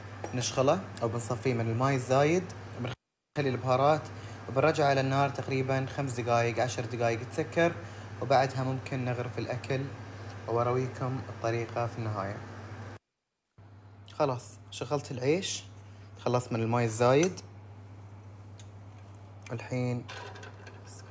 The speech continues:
الله برجعه في الجدر، وممكن في النهاية تحطون شوية بصل مقلي، ينكه لكم العيش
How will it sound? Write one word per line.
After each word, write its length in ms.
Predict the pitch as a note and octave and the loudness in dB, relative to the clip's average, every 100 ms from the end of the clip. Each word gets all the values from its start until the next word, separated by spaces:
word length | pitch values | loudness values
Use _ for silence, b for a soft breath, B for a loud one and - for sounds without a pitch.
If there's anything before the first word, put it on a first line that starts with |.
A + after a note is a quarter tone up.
| - | -10
الله 300 | A2+ A2+ B2 - - - - - - - - - - | -4 -4 -4 -6 -14 -14 -14 -14 -14 -16 -14 -16 -4
برجعه 460 | A2 A2+ A2+ A2+ A#2+ - - - - _ _ _ _ - | 0 2 2 0 -2 -6 -14 -16 -18 _ _ _ _ -14
في 60 | - | -8
الجدر، 460 | A2 A#2 C3 D3+ - - - - - - - - - - - - - - - - - - - - - - - - - - - - | -4 0 2 2 0 -12 -16 -18 -18 -18 -18 -18 -16 -16 -16 -2 0 0 -4 -14 -6 -6 -6 -14 -16 -16 -6 -4 -4 -6 -16 -8
وممكن 500 | B2+ B2+ - B2+ B2 - - - | -4 -4 -6 -8 -10 -10 -14 -14
في 40 | C3 | -8
النهاية 600 | B2 A#2+ B2+ B2 C3 C#3 - - - - - - - - - - | -6 -4 -4 -2 -2 -4 -10 -16 -18 -18 -18 -18 -18 -16 -16 -12
تحطون 580 | A#2 - B2+ B2 B2 - | -12 -4 0 0 0 -4
شوية 460 | - - B2+ A#2+ A2 A#2 | -8 -2 0 2 -2 -4
بصل 280 | A#2+ A#2 A2 | -4 -2 0
مقلي، 380 | A#2+ B2+ D3+ D3+ - - - - - - - - - - - - | 0 0 0 -2 -12 -16 -16 -16 -16 -16 -16 -16 -16 -16 -12 -8
ينكه 300 | A#2+ - B2 | -8 -4 -4
لكم 320 | A#2+ - A#2+ | -4 -4 -2
العيش 480 | A2+ A#2+ B2 B2 | 0 0 0 -2